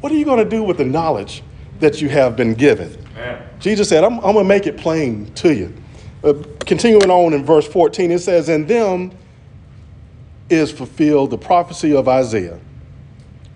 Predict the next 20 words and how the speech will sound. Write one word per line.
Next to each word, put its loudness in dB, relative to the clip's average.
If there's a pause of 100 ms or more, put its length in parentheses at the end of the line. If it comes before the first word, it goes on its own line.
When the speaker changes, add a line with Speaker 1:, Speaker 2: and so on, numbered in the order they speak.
(200)
Speaker 1:
You -2
will 4
be -4 (100)
ever 2
hearing, -2 (100)
but -2
never 2
understanding. -4 (480)
You 0
will 4
be 2
ever 2
seeing, -4 (320)
but 2
never 2
perceiving. -6 (600)
For 2
this 2 (380)
people's 0
hearts -2